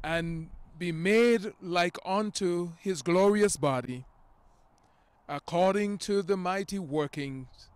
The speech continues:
whereby he is able to even subdue all things unto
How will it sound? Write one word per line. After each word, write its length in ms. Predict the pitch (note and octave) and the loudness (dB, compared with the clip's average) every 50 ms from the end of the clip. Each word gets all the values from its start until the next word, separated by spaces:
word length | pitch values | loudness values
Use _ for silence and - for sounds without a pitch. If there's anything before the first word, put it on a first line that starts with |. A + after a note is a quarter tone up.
| - - - - - - - - - - - - - - | -20 -20 -20 -20 -20 -20 -20 -20 -20 -20 -20 -20 -18 -12
whereby 880 | - C3+ D#3 E3+ F3+ F#3+ F3+ D#3 F3+ F3 F3+ F3+ F3+ F3+ F#3 F#3 F3+ D#3+ - - | -8 -4 0 2 2 2 4 4 4 4 6 4 4 4 2 0 -2 -4 -8 -12
he 160 | - E3+ D#3+ | -12 -10 -8
is 160 | D#3 C#3 - - - | -8 -8 -10 -8 -2
able 560 | F#3+ G#3 G#3+ A3+ G3 A3 A3+ A3+ A3 A3 G#3 - _ _ _ - - - - - - - _ - - - - - - - - - | 2 2 2 4 4 4 4 4 2 0 -4 -10 _ _ _ -20 -20 -20 -20 -20 -20 -20 _ -20 -20 -18 -18 -18 -18 -18 -10 -4
to 160 | D#3 D3+ D3+ - | -4 -4 -2 0
even 440 | F#3+ G3 G#3+ A3 F#3+ A3 A3+ A3 G#3+ | 0 0 2 2 4 4 2 2 2
subdue 680 | - - - G3 E3 C#3+ - G3 G#3 G#3+ A3+ A3+ A3+ - - | 0 0 0 0 -2 -2 -2 0 2 2 2 2 0 -2 0
all 280 | - F#3+ G3 A3 A3 G#3+ | 2 4 4 4 4 2
things 760 | - - - A#3+ B3 A#3 F3 C#3 C3 B2+ - - - - - - _ _ - - - - - - - - - _ - - - - | -2 -4 -2 -2 0 0 -2 -4 -8 -10 -12 -12 -12 -14 -16 -18 _ _ -20 -20 -20 -20 -20 -20 -20 -20 -20 _ -20 -20 -10 -2
unto 680 | - E3+ F3 F3+ F3+ - - F#3+ F3+ F3+ F3+ F3+ F3+ | 2 2 4 4 2 2 2 4 6 6 6 4 2